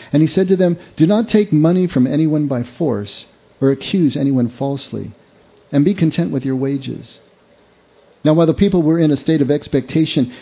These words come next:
and all were wondering in their hearts about John as to whether he was the Christ,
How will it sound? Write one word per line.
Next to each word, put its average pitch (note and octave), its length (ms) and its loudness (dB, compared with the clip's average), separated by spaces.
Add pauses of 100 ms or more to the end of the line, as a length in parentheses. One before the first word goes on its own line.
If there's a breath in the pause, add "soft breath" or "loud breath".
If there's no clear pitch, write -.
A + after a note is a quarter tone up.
and C3 120 4
all E3+ 260 0
were E3+ 140 2
wondering D3+ 440 2
in B2+ 80 2
their B2+ 100 0
hearts C#3+ 360 -4
about A#2 260 -4
John C#3 400 0
as A#2 160 -2
to C3 80 -2
whether B2+ 240 -2
he D#3+ 260 -4
was C#3+ 240 0
the B2 100 -6
Christ, B2 720 -8